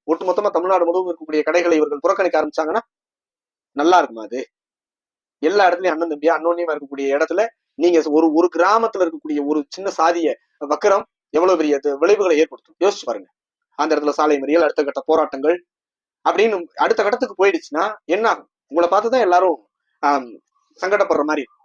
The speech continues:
So அதற்கு இடம் கொடுக்க கூடாது. வளர்ந்து வர இந்த சமூகத்துல உங்கள் இளைஞர்கள், உங்க ம-, ஆ, வீட்டு பசங்க, உங்க வீட்டு பெண்கள் ஒரே பள்ளிக்கூடத்துல படிக்கணும், இவங்களும் போகணும், அண்ணன் தம்பியா பழகணும், பக்கம் பக்கம் இருக்கிறீங்க. So சமத்துவத்தையும் சகோதரத்துவத்தையும் நோக்கி நகரக்கூடிய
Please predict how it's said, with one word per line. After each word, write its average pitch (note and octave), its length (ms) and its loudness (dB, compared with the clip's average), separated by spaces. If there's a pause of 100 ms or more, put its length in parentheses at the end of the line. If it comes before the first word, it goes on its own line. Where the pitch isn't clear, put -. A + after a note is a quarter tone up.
(100)
So - 120 0
அதற்கு D3+ 240 0
இடம் A3+ 180 0
கொடுக்க E3 200 -6
கூடாது. - 260 -10 (600)
வளர்ந்து E3+ 240 0
வர D3+ 120 4
இந்த C#3 120 -4
சமூகத்துல D3+ 520 0
உங்கள் D3+ 280 0
இளைஞர்கள், D3 400 -4
உங்க D3 240 -4
ம-, C#3+ 140 -2 (240)
ஆ, C3+ 100 0
வீட்டு C#3+ 240 -2
பசங்க, C3+ 280 -4
உங்க D3+ 220 0
வீட்டு D3+ 180 -2
பெண்கள் D3+ 480 0 (220)
ஒரே D3 160 2
பள்ளிக்கூடத்துல D3 420 0
படிக்கணும், C3+ 300 -4
இவங்களும் D#3 320 0
போகணும், C#3+ 220 -2
அண்ணன் D3 180 -2
தம்பியா C#3 240 -6
பழகணும், C3+ 340 -4
பக்கம் D3+ 200 -2
பக்கம் D3+ 220 -2
இருக்கிறீங்க. C3+ 340 -8 (880)
So D#3 200 2
சமத்துவத்தையும் F#3 640 -2
சகோதரத்துவத்தையும் F3 720 0
நோக்கி F#3 160 -2
நகரக்கூடிய D3+ 600 -2